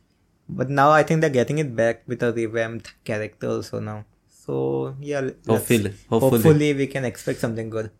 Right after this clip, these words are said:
Speaker 1: Because Shaktiman is, uh, you know, like a childhood superhero for
Speaker 2: Yeah.
Speaker 1: most Indian kids.
Speaker 2: Hmm.
Speaker 1: So
Speaker 2: Yeah.
Speaker 1: if he cross, if he gets an advantage, if the the directors and all, they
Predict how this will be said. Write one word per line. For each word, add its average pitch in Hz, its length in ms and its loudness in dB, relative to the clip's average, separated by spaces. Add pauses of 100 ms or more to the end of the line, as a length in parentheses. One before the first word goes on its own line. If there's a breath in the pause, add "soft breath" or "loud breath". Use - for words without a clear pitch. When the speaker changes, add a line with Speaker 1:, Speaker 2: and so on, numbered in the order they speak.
Speaker 1:
Because 143 460 -2
Shaktiman 151 640 -2
is, 160 100 -6
uh, 175 100 -2 (400)
you 151 100 -4
know, 151 140 -2 (160)
like 143 180 -2
a 143 40 -18 (540)
childhood 131 420 0 (640)
superhero 123 520 0
for 131 200 0
Speaker 2:
Yeah. 127 80 -2
Speaker 1:
most 131 200 0
Indian 113 360 -4 (720)
kids. 107 480 -2
Speaker 2:
Hmm. 117 240 -10 (260)
Speaker 1:
So 123 180 -4
Speaker 2:
Yeah. 123 120 -2 (300)
Speaker 1:
if - 80 -12
he 131 120 0
cross, 139 340 2 (380)
if - 60 -16 (160)
he 120 140 -6
gets 135 200 0
an 190 260 4
advantage, 135 560 0 (100)
if - 40 -16
the 143 160 2 (800 soft breath)
the 123 360 -4
directors 117 500 0
and 127 160 -6
all, 123 100 -4
they 123 240 -4